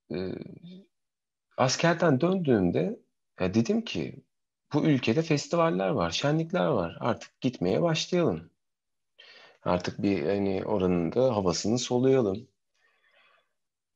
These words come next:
Sonrasında Ankara'ya gittik,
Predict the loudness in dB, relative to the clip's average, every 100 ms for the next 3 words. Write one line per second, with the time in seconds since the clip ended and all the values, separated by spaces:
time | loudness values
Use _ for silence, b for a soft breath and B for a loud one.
0 | _ _ _ -8 0 4 4 2 2 2
1 | 2 -2 2 2 4 2 4 4 2 -2
2 | -4 -2 -6 -12 -14